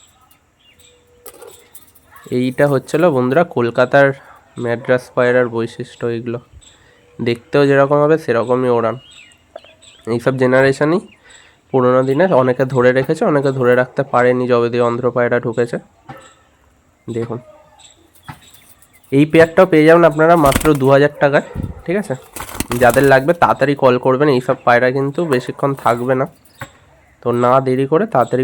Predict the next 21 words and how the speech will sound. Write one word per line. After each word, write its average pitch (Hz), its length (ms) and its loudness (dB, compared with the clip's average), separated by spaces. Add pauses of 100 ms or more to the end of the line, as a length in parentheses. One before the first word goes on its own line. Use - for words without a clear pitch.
কল 120 200 2
করে 123 220 2
নেবেন। 127 200 -4 (2000)
দেখে 117 220 -12
নিন। 113 120 -10 (220)
আর 131 80 6 (280)
অবশ্যই 165 480 2
যারা 143 200 6
যারা 170 140 4 (120)
নেবেন 135 320 0
না 135 160 4
নেবেন, 156 220 0 (120)
কমেন্টে 135 420 2
কিন্তু 151 240 -2
অবশ্যই 135 360 -4
জানাবেন 135 280 0 (100)
পায়রাগুলো 127 420 0 (100)
কেমন 123 240 -2 (120)
লাগলো 120 320 -2
আর 127 120 -2
কিরাম 123 240 0